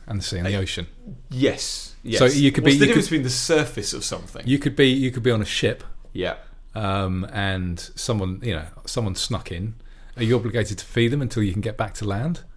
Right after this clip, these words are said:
Speaker 1: or can you just throw them overboard?
Speaker 2: Or if you're not obligated to feed them,
Speaker 1: can you just let them starve
Speaker 2: can
Speaker 1: to
Speaker 2: you
Speaker 1: death?
Speaker 2: just let them starve to death? <laughs> Well, I think most people would, would agree that's not a very nice thing to do.
Speaker 1: No, but the question is, should, should, should you be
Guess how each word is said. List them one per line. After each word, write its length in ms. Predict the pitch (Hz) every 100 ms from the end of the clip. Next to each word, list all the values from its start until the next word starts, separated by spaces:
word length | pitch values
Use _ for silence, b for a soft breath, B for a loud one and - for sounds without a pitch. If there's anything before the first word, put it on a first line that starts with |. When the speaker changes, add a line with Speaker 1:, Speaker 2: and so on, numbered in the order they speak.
| -
Speaker 1:
or 80 | 131
can 160 | -
you 40 | 113
just 200 | 107 -
throw 80 | 127
them 100 | 139
overboard? 400 | 185 95 - - - - - - - b b b b b b b b b
Speaker 2:
Or 560 | - 123 113 113 117 - - - - -
if 140 | -
you're 60 | 123
not 100 | 151
obligated 420 | 113 107 98 87
to 80 | -
feed 240 | 139 101
them, 220 | - 123 - - - -
Speaker 1:
can 140 | - 127
you 60 |
just 120 | 113
let 100 | 131
them 100 | 123
starve 200 | 101 127
Speaker 2:
can 60 | 156
Speaker 1:
to 40 | 143
Speaker 2:
you 20 |
Speaker 1:
death? 60 | 151
Speaker 2:
just 100 | 143
let 160 | 165
them 100 | 147
starve 400 | 139 - 175 -
to 80 | -
death? 500 | 131 123 - - - -
<laughs> 280 | - - -
Well, 380 | 190 - - - -
I 60 |
think 140 | 202 -
most 180 | 220 214
people 200 | 156 135
would, 240 | 131 120 117
would 100 | 117
agree 140 | 127
that's 180 | 120 135
not 220 | 135 123
a 40 | 120
very 260 | 104 98
nice 260 | 95 90 -
thing 140 | 98
to 100 | 90
do. 220 | - - 135 B B B
Speaker 1:
No, 160 | 127 101
but 120 | 104
the 60 | 110
question 320 | - - 123
is, 100 | 107
should, 420 | - - 123 - - 120
should, 240 | - 165 -
should 200 | - 147
you 60 | 127
be 140 | 113